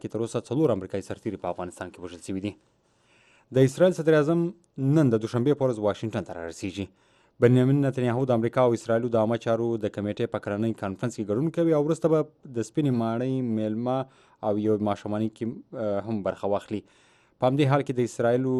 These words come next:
د بهرنیو چارو وزارت وایي چې د امریکا جمهور رئیس ډونالډ ټرمپ به نن د دوشنبې په ورځ یو فرمان لاسلیک کړي چې، او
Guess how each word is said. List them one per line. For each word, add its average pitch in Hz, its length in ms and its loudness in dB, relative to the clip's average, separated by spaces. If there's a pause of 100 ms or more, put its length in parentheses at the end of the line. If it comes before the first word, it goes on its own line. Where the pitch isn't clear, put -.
(160)
د 110 160 4
بهرنیو 110 320 0
چارو 117 180 -2
وزارت 110 320 -2
وایي 120 160 2
چې - 140 -20
د 107 160 0
امریکا 104 400 -2
جمهور 110 200 -2
رئیس 104 100 -6
ډونالډ 101 340 -6
ټرمپ 120 240 -2
به 104 240 -2
نن 135 200 -2
د 120 100 -4
دوشنبې 120 360 -4
په 139 80 -2
ورځ 127 100 -2 (100)
یو 101 60 -2 (100)
فرمان 117 360 -2 (500)
لاسلیک 107 400 -2
کړي 160 140 2 (100)
چې، - 100 -16 (160)
او 110 100 4